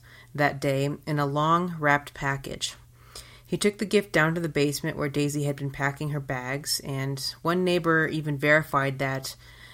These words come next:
Graham was intent on buying this toolkit for his mother for Christmas, and that he planned to wrap up the gift and place it in Daisy's bag as a surprise. This same neighbor reported that right after the flight six twenty-nine took off,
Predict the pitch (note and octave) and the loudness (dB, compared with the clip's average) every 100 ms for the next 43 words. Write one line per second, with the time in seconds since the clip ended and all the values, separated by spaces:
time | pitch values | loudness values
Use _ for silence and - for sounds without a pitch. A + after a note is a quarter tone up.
0 | - - E3 F#3+ G#3+ G#3+ F#3 - E3 D#3+ | -14 0 4 4 4 2 0 0 0 0
1 | D3 C#3 D3+ D#3 D3+ C3+ - - E3+ - | -2 2 2 4 2 -2 -6 -4 -4 -6
2 | C#3+ C#3+ C#3+ C3+ C#3+ C#3 C#3 D3 - D3 | -6 -4 -4 -2 -2 -2 -4 -6 -6 -6
3 | - C3 C3 - C#3+ C#3+ C#3 C#3+ C#3+ E3 | -6 -8 -8 -6 -2 -2 -2 -4 -6 -2
4 | E3 D#3+ C#3+ D3 D3 E3+ F#3 D#3 C#3+ D#3+ | -2 -2 0 0 0 -4 -6 -2 -2 -2
5 | - - C#3+ C3+ D3 - D3 C#3+ C#3+ C#3+ | -10 -8 -8 -4 -4 -4 -6 -4 -4 -4
6 | C3+ C#3 B2 B2+ C3 C3+ C3+ - C3+ C#3+ | -6 -8 -6 -6 -6 -6 -4 -6 -4 -4
7 | C3+ - - - - - - - - - | -4 -6 -12 -14 -20 -20 -20 -20 -20 -20
8 | - - - D3+ G3+ - - G#3 F#3 F3 | -20 -20 -8 2 4 4 2 4 4 2
9 | D3+ C#3+ C#3+ C#3 D#3 D3 C#3 C#3+ D3 D#3 | 2 0 0 -2 0 0 2 2 4 4
10 | E3+ - D#3+ - D3+ C#3+ - - D#3+ - | 4 -2 -8 0 2 2 0 -4 -4 -4
11 | D#3 D3 C#3+ C#3 C#3 C#3+ C#3 C3+ C3+ | -4 -2 -2 -4 -6 -4 0 0 -4